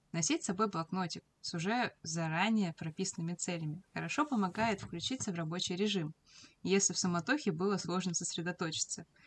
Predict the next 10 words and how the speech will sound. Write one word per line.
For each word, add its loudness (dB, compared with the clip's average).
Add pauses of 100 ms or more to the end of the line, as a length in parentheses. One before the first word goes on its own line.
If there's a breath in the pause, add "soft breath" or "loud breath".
(420 soft breath)
И 4
хотелось 4
бы 4
ещё 2
добавить, 4
что 0 (160)
это 0
весьма 4
индивидуальные 4
подходы. 0